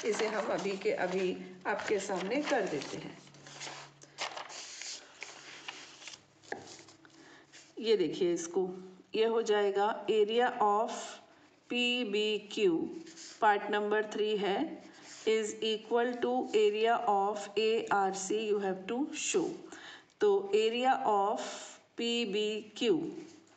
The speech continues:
is one fourth of area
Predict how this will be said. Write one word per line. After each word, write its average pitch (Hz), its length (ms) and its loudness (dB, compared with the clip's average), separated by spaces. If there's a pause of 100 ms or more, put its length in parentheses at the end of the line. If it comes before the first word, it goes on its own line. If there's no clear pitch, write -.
(380)
is 220 300 4 (220)
one 226 520 2 (120)
fourth 269 400 2
of 214 340 2 (540)
area 233 400 4